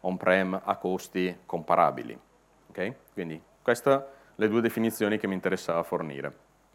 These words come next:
Chiaro che la rete virtuale si colloca dove? Beh, potenzialmente anche nel private cloud, ma quella che stiamo analizzando oggi è quella del public cloud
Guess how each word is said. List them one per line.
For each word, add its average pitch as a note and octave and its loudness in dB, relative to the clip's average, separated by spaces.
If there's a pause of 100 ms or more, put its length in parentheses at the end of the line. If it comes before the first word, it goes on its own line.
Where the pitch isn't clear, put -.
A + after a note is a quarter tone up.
(300)
Chiaro D3 12
che C3+ 8
la B2 12
rete B2+ 8
virtuale G#2 4 (380)
si - -4
colloca G#2 8 (800)
dove? F2 8 (300)
Beh, - 4 (420)
potenzialmente G#2+ 4
anche A2+ 4
nel A2 0
private G2 2
cloud, G2 4
ma D#2 -6
quella F#2+ 2
che - -6
stiamo F#2+ 2
analizzando F#2 0
oggi G2+ 4
è D2+ -4
quella E2 -2
del D2+ -8
public F2+ 0
cloud E2 6